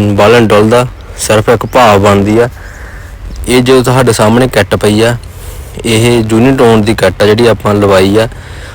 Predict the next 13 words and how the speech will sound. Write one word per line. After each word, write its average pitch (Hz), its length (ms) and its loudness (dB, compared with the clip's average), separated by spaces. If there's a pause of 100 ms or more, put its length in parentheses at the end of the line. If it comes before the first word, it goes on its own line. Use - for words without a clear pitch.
ਸੋ - 220 -4
ਇਸ 120 260 2
ਕਿੱਟ 113 320 0 (500)
ਪੂਰੀ 123 240 2
ਦੇ 123 100 2
ਵਿੱਚ 107 260 0
ਤੁਸੀਂ 110 320 2
ਦੇਖ 104 140 0
ਸਕਦੇ 107 120 0
ਹੋ 107 40 0
ਫਿਲਟਰ, 110 540 0 (1160)
ਟਾਈਮਰ, 120 480 2 (500)
ਮੋਟਰ, 113 540 0